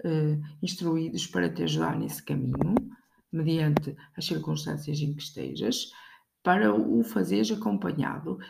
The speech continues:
e transmutares. Porque se estiveres toda uma vida neste padrão de crenças limitantes, estás a incorrer no risco de deprimir, de viver uma vida sofrida, de permitires que as pessoas te tratem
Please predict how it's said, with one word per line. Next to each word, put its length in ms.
e 160
transmutares. 880
Porque 460
se 180
estiveres 560
toda 200
uma 200
vida 360
neste 340
padrão 380
de 80
crenças 320
limitantes, 640
estás 340
a 80
incorrer 500
no 100
risco 440
de 420
deprimir, 840
de 120
viver 340
uma 140
vida 240
sofrida, 800
de 540
permitires 600
que 120
as 100
pessoas 280
te 120
tratem 600